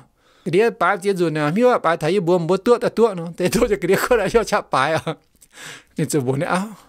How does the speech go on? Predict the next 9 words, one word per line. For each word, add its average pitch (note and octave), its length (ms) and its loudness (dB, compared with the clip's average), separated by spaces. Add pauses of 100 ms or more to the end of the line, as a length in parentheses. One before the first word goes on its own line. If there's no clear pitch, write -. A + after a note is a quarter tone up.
(260)
không D#3+ 180 0
tài C3 220 -2
luôn. E3 100 -2 (480)
Bố F3+ 260 0
bằng E3+ 220 0
này, F#3 140 -2 (160)
béo G3+ 300 2
luôn. G3 220 2 (1400)
<laughs> D3+ 100 -6